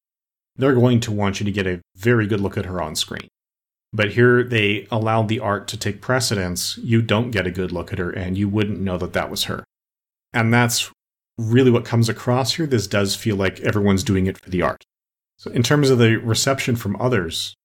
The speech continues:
it was very well received. It was meant to be something that they could put together quickly and cheaply to help the director's company with its cash flow issues that it had at the time, after doing the very expensive Happy Together, and it ended up grossing twelve point eight million.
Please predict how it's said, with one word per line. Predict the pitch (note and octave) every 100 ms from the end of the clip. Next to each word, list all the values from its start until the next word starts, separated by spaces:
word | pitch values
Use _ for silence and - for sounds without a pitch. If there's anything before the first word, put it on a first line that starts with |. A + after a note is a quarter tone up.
| _ _ _ _ _
it | A2+
was | G2+
very | F#2 A#2 A2
well | F#2+
received. | F2 F2+ E2+ E2+ E2 _ _ _ _ _ -
It |
was | A#2 A2
meant | C3+ D3+
to |
be | C#3+
something | A#2+ C#3 B2 A#2+
that | A2+ -
they | G#2
could | A2
put | - A#2
together | A2+ G2
quickly | - A#2 A#2 G#2
and | F#2+
cheaply | F2 - A#2+ A2+ F#2 E2+ _ _ _ _ _ _ -
to | A2
help | G2 F#2+ F#2+ _ -
the | A2+
director's | G#2 F#2+ G2+ -
company | - G2+ G#2+
with | G2 F#2
its | F2+
cash | - G#2 G#2+
flow | - B2 A#2+
issues | A#2+ B2+ A#2+
that | B2
it | A#2+
had | B2+ B2+
at | B2
the | B2
time, | C3+ C#3 D#3 - _ _ _ _ _ _
after | G#2+ - F#2
doing | G2 G#2 A#2
the | A2+
very | G2+ G2+ G#2+ G#2
expensive | - G2+ G#2 A#2+ A2+
Happy | A2 - F3+
Together, | - G2+ A2+ D3 - _ _ _ _ _ -
and | B2+
it | B2
ended | D#3+ E3+
up | C3+ -
grossing | A#2+ A#2+ A#2+ A2+ G2+
twelve | G2+ - A#2 A#2
point | - G#2
eight | G2+ F#2
million. | F#2 F#2+